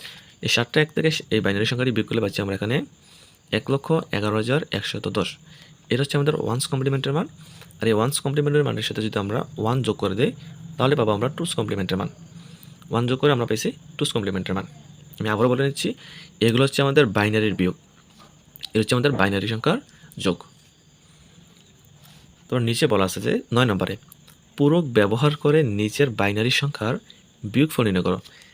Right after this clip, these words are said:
এখানে তিনটা বাইনারি বিয়োগ দেওয়া আছে, এই বাইনারি বিয়োগগুলোকে আমরা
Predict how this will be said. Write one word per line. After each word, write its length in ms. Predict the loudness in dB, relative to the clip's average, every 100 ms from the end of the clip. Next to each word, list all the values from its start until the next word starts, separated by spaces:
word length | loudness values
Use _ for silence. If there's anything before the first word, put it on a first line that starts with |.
| _ -6
এখানে 240 | 0 0
তিনটা 340 | 0 0 2
বাইনারি 340 | 2 2 2 0
বিয়োগ 240 | 0 0
দেওয়া 160 | 0 0
আছে, 80 | 2
এই 140 | 2
বাইনারি 300 | 0 0 0
বিয়োগগুলোকে 360 | 0 0 0 -2
আমরা 240 | -2 -2